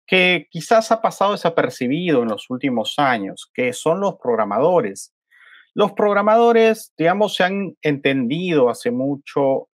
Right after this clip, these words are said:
como expertos a los que no se les necesita explicar, les publico un api y deberían de poder usarlo.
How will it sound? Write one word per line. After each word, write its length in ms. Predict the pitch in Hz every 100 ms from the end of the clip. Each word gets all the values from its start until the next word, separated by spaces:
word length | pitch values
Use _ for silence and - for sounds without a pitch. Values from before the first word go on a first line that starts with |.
| _
como 500 | 139 131 131 131 123
expertos 840 | 131 - 196 185 165 - 135 131
a 60 | 120
los 160 | 104 -
que 140 | 107
no 100 | 147
se 140 | 156
les 180 | 143 131
necesita 440 | 127 120 117 131 135
explicar, 640 | - 139 143 147 139 135
les 140 | 117 -
publico 420 | 107 131 185 180
un 100 | 190
api 460 | 190 185 175 170 147
y 140 | 117
deberían 480 | 113 107 123 143 131
de 80 | 117
poder 320 | 90 110 117
usarlo. 580 | 135 - 131 104 147